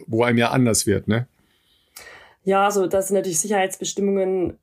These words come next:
Speaker 2: sag mal, das A und O. Und ich sag mal, selbst so ein, ein krasser Sportler, der das wirklich schon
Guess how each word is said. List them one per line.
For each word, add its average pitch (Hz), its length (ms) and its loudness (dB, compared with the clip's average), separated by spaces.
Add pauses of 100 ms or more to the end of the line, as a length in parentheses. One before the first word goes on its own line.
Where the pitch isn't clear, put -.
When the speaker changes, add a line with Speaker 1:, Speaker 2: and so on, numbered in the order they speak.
(140)
Speaker 2:
sag 185 120 -6
mal, 175 80 0
das 165 140 -2
A 175 220 0
und 175 160 -2
O. 185 300 2
Und 165 340 -2 (480)
ich 175 80 -6
sag 185 80 0
mal, 180 120 2
selbst 185 360 0
so 202 160 4
ein, 196 440 2 (240)
ein 185 120 0
krasser 196 340 0
Sportler, 208 680 -2
der 180 100 2
das 175 280 -2
wirklich 196 320 -4
schon 185 340 -2